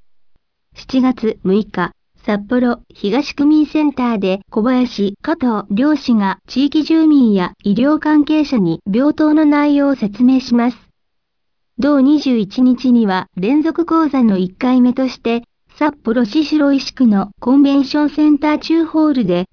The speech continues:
札幌南静州病院の前野博院長が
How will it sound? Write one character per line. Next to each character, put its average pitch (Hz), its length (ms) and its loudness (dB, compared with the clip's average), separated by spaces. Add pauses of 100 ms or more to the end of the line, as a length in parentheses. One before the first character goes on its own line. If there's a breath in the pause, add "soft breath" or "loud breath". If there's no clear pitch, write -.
札 226 220 -4
幌 277 260 0
南 262 380 4
静 269 280 0
州 226 300 0
病 226 320 2
院 233 140 4
の 214 200 -2 (840)
前 262 240 0
野 240 120 2
博 226 560 -2
院 269 180 4
長 220 240 -2
が 180 220 -2